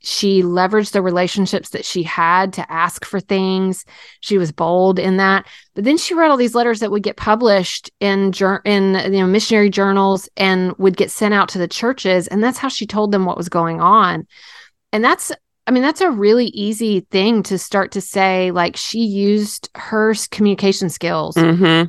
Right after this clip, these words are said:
Speaker 1: basically. Um,
Speaker 2: And
Speaker 1: and
Speaker 2: it was kind
Speaker 1: then
Speaker 2: of revolutionary for the time.
Speaker 1: Right, right. Um, so I really wanted to highlight that part about,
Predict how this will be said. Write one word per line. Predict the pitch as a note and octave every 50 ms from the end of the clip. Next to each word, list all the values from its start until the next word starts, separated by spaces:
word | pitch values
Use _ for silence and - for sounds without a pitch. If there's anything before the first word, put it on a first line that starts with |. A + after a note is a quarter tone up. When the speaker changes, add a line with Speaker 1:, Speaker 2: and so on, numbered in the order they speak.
| - _ -
Speaker 1:
basically. | F#3+ F#3 F3+ - - F3 - - F3 E3 D#3+ D#3+ - - _ - - - - -
Um, | - G3+ G3+ G3
Speaker 2:
And | - _ -
Speaker 1:
and | A3 A3+ A#3
Speaker 2:
it | A3
was | A3 C4+
kind | D4+ F4 E4 C4+ -
Speaker 1:
then | A#3
Speaker 2:
of | A3+ G3+
revolutionary | G#3 A3+ G3 G3 F#3 G#3+ D4 - G3 E3 C#3+ C#3+ D3 D3+
for | D3+ - D#3+ C#3
the | C#3+
time. | C#3+ F3 D3 C#3+ C#3 C#3 D3 D#3 - _ _ _ _ _ -
Speaker 1:
Right, | F#3+ G3 B3+ C#4+ F#4+ G4 A#3 F3+ - -
right. | - A3+ C4 E4 D#4+ A3 - _ - - _ _ _ -
Um, | - A#3+ A#3 A3+
so | A#3 - C#4
I | - B3 B3+
really | B3 A3+ A#3 C4 C#4 D4+ F4
wanted | F4 D#4 D4+ C#4 C4+ A#3+ A3
to | G#3
highlight | F#3+ G3+ G#3 G3+ G3 F#3+ F#3 F3+ F3+ E3+ - - -
that | F#3 F3+ - - -
part | - F3 F3 E3 - - _ -
about, | F3+ F#3+ F#3 F3+ F3+ - -